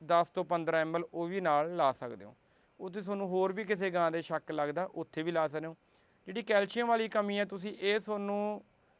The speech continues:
ਚੌਵੀ ਘੰਟਿਆਂ ਬਾਅਦ ਫੇਸ, ਅ, ਦੇਖਣ ਨੂੰ ਮਿਲੂਗੀ। ਪਹਿਲੇ ਸਟਾਰਟਿੰਗ ਦੇ ਵਿੱਚ ਨਹੀਂ ਮਿਲੂ। ਜੇ ਤੁਹਾਨੂੰ ਸਟਾਰਟਿੰਗ ਦੇ ਵਿੱਚ ਮੂੰਹ ਖੋਲ ਕੇ ਸਾਹ ਲੈ ਰਹੀ ਆ, ਇਹਦਾ ਮਤਲਬ ਤੁਸੀਂ ਉਹਨੂੰ ਡਾਇਗਨੋਸ ਕਰਨ 'ਚ ਲੇਟ ਹੋ ਗਏ।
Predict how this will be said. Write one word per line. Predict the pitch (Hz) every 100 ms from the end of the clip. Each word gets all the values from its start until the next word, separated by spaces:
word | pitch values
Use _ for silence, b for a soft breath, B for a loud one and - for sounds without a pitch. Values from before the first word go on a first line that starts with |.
| -
ਚੌਵੀ | 214 214 233 214
ਘੰਟਿਆਂ | 240 214 208
ਬਾਅਦ | 196 196 214
ਫੇਸ, | 208 196
ਅ, | - 190 190 175 175 170
ਦੇਖਣ | 165 180 -
ਨੂੰ | 180 180
ਮਿਲੂਗੀ। | 160 151 160 196
ਪਹਿਲੇ | - 165 170 202 190
ਸਟਾਰਟਿੰਗ | - 190 180 208
ਦੇ | 214
ਵਿੱਚ | 190 185
ਨਹੀਂ | 170 151
ਮਿਲੂ। | 180 156 143 b b b b -
ਜੇ | 202
ਤੁਹਾਨੂੰ | 208 233 220
ਸਟਾਰਟਿੰਗ | - 196 233 233
ਦੇ | 226
ਵਿੱਚ | 208
ਮੂੰਹ | 208 202 226
ਖੋਲ | 220 208
ਕੇ | 214
ਸਾਹ | 220 190 190
ਲੈ | 214 202
ਰਹੀ | 190 202
ਆ, | 196 180 b b -
ਇਹਦਾ | 180 220
ਮਤਲਬ | 208 190 196 196
ਤੁਸੀਂ | 190 160 196 196
ਉਹਨੂੰ | 190 208
ਡਾਇਗਨੋਸ | 185 170 180 175
ਕਰਨ | 190 175
'ਚ | 175
ਲੇਟ | 185 165 160
ਹੋ | 165 151
ਗਏ। | 165